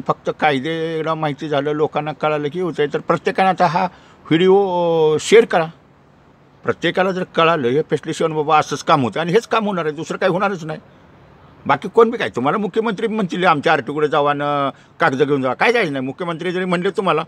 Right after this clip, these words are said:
अ, "ही बाबा फेसलेस सेवा आमची चालू झालेली नाही", कोण म्हणतो म्हणायचं, "आमची फेसलेस सेवा चालू झालेली आहे"? संगणकावरती ई रजिस्टर मुख्यमंत्र्यांनी आदेशच दिलेले आहेत, सगळ्यांनीच दिलेले आहेत.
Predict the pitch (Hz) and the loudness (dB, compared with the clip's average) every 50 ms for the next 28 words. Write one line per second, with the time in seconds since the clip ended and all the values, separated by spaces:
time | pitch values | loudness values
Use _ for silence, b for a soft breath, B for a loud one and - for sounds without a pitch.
0 | b b b b b b b - 127 131 131 123 110 131 143 143 139 131 139 143 | b b b b b b b -4 -2 0 0 0 0 -2 -2 -2 -2 0 0 2
1 | 139 139 135 135 123 117 110 - - 143 - 143 135 - - 147 143 139 135 127 | 4 4 4 4 4 2 2 2 0 0 0 -2 -2 2 2 2 2 2 0 0
2 | - 127 - 147 139 120 113 117 107 107 107 107 107 - - - _ - - 247 | -4 -2 0 0 0 2 2 0 2 0 0 -4 -8 -14 -18 -20 _ 4 6 6
3 | 262 247 226 160 175 180 156 123 123 135 143 139 131 - 143 - 170 151 - 156 | 6 6 0 -2 -2 -2 -2 0 -2 -2 -4 -4 -6 -8 -10 -8 -8 -8 -6 -8
4 | 156 - - 185 180 - - 185 196 214 202 220 214 190 170 143 131 127 127 127 | -8 -6 -4 -6 -4 -2 0 -2 -2 0 -2 -2 -2 0 0 0 0 0 -2 -4
5 | - - - - _ _ _ - - - - - - - - - - - - 170 | -6 -14 -20 -20 _ _ _ -20 -20 -20 -20 -20 -20 -20 -20 -20 -12 -2 0 2
6 | 185 180 185 180 190 - 208 202 196 156 - 185 190 196 196 202 170 175 156 - | 4 4 4 4 4 2 2 0 0 0 -2 -2 0 2 2 2 2 0 -4 -4
7 | 190 160 156 180 202 - - 233 240 240 220 185 196 214 226 247 226 233 190 185 | -4 -4 -2 -4 -2 2 2 2 2 2 0 0 -2 -2 0 2 2 2 2 2
8 | - 180 233 220 208 220 226 233 165 135 143 151 - - 240 180 214 226 226 233 | 0 0 0 -2 -2 -4 -6 -4 -2 -2 -2 -4 -4 -6 -2 -2 0 0 -2 -4
9 | 226 247 214 208 196 180 151 147 | -6 -6 -4 -2 -2 0 0 0